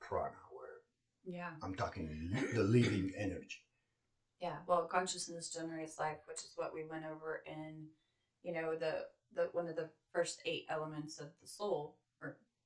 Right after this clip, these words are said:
Speaker 2: you know, so, or entities of the soul. So, <clears throat> consciousness generates life, and if that's stored in our kidneys, I mean, you think about people that, you know,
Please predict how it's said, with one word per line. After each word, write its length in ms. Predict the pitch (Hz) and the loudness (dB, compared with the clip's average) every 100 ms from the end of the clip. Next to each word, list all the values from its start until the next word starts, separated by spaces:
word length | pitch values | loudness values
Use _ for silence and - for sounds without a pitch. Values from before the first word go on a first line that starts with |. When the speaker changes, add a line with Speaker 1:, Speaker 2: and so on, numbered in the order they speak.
| 175 | -18
Speaker 2:
you 100 | - | -18
know, 140 | - _ _ _ _ | -18 _ _ _ _
so, 360 | - - 175 - - | 0 10 10 10 4
or 120 | 160 | 4
entities 480 | 175 180 - 160 156 | 4 2 -2 -14 -14
of 80 | 160 | -12
the 60 | 160 | -12
soul. 260 | 156 160 190 | -8 -8 -6
So, 420 | - 170 156 147 - _ _ - | 4 4 4 0 -8 _ _ -4
<clears throat> 480 | 277 277 262 220 175 | 10 12 12 12 10
consciousness 480 | 196 202 190 170 170 | 8 8 4 0 -2
generates 480 | 170 165 156 156 170 | -2 -2 -2 0 4
life, 200 | 170 165 | 4 4
and 100 | 156 | -4
if 160 | 151 - | -6 -4
that's 260 | 151 147 - | -4 -4 -6
stored 240 | 156 151 151 | -6 -8 -8
in 40 | |
our 80 | 151 151 | -10 -6
kidneys, 500 | 170 165 156 156 156 | -4 -4 -6 -12 -12
I 40 | |
mean, 140 | 160 156 | -10 -10
you 80 | 156 - _ _ - | -10 -14 _ _ -14
think 160 | 156 156 | -12 -8
about 280 | 156 - | -6 -8
people 280 | - 170 156 | -8 -4 -2
that, 260 | 156 139 - - | -2 -4 -8 -14
you 80 | - | -12
know, 220 | 147 143 | -10 -10